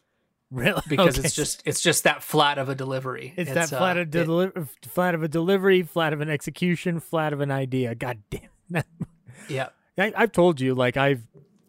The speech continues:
Speaker 1: I, I, I remember seeing that movie the first time in the theater, and I was so,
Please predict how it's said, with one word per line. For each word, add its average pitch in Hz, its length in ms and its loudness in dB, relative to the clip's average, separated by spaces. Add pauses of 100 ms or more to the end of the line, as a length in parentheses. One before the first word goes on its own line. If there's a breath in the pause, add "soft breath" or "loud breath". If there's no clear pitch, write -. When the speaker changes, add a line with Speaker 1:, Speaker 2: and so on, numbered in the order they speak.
Speaker 1:
I, 160 160 0 (140)
I, 165 140 2 (260)
I 160 40 0
remember 180 320 2
seeing 214 320 -2
that 175 200 0
movie 160 220 2
the 156 100 2
first 160 260 0
time 160 180 0
in 156 60 -2
the 147 100 -2
theater, 165 380 4
and 143 160 2
I 147 80 2
was 143 160 -2
so, 175 720 2